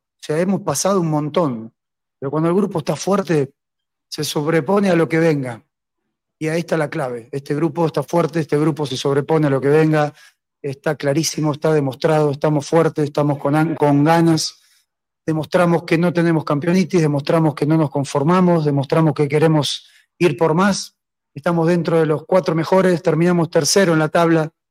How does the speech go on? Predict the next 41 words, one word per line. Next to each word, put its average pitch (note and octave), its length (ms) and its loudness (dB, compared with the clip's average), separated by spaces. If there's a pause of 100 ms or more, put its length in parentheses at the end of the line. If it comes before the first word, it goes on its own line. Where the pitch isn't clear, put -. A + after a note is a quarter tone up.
(640)
Eh, C#3+ 420 -6
la, D3+ 280 -6
lo, D3+ 300 -6
lo, D3 140 -6
los F3 240 0
hechos A#3 260 0
hablan F#3 240 2
por E3 120 -2
sí F#3+ 100 -4
solos, D3+ 300 0
no E3 80 2
me E3+ 100 2
gusta E3 260 0
a - 20 0
mí C#3+ 140 0
hablar C#3 360 0
de C#3 80 -12 (260)
estas D3 240 -4
cosas, F3 360 0
me D3+ 120 2
parece D3 340 0
que C3+ 60 -4
son E3 180 2
ustedes D#3+ 260 2
los D3 120 0
que C#3+ 80 -4
tienen D3+ 180 -2
que C3+ 160 -6
corre-, D3 380 -2
reconocer D#3 680 2 (380)
lo D3+ 140 -4
que F3+ 80 2
hace E3+ 180 0
el E3+ 80 4
Atlas F3 460 0
adentro F#3 500 2
y E3 80 2
afuera D3+ 280 0
de C#3 80 0
la C3 100 -4
cancha. A2+ 280 -12